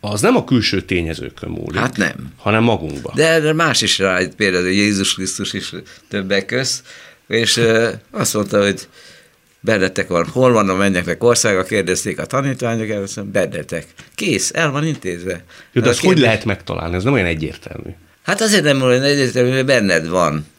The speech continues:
Speaker 2: érted? Tehát egyszerűen először is meg kell ismerkedni magaddal, hogy ki is vagy tulajdonképpen. És hát erre jó a, a pszichológia.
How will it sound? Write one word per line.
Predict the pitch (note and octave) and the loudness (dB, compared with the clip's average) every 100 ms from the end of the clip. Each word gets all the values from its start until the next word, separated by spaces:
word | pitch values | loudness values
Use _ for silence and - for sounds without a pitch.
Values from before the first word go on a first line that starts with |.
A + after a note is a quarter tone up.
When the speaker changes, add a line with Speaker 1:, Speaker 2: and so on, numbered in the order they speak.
| - | -6
Speaker 2:
érted? | F#2 F2 C3 B2+ E2 D#2+ | -4 -2 0 0 -4 -2
Tehát | A#2+ A2 | 0 2
egyszerűen | C3 - A2+ G#2 G#2 G#2+ - | 0 2 2 2 0 -6 -8
először | - B2 A2+ G#2+ | -2 0 0 -2
is | - | -4
meg | B2 | -4
kell | - F2+ | -2 -2
ismerkedni | F#2 - D#2+ - D#2 E2 | -2 -2 -2 -2 -2 0
magaddal, | D2+ D#2 D2 C2+ D#2 D#2+ | 0 0 0 0 -4 -4
hogy | F2+ - | -6 -8
ki | F#2 | -10
is | D#2 - | -10 -10
vagy | D#2 - | -12 -10
tulajdonképpen. | F#2+ D#2+ E2 F2 D#2+ F2+ - A#2+ B2 - - - - | -10 -8 -8 -10 -6 -6 0 0 0 -8 -18 -16 -8
És | G#2+ | -2
hát | A#2+ C#3 | -2 2
erre | B2+ F#2+ F#2+ | 2 2 2
jó | F#2+ | 4
a, | F2+ E2+ - - | 4 2 -2 -6
a | F2+ | -2
pszichológia. | F2 - G#2 F2+ F2 F2+ E2+ F2+ F#2+ | 0 0 2 2 0 -2 0 2 4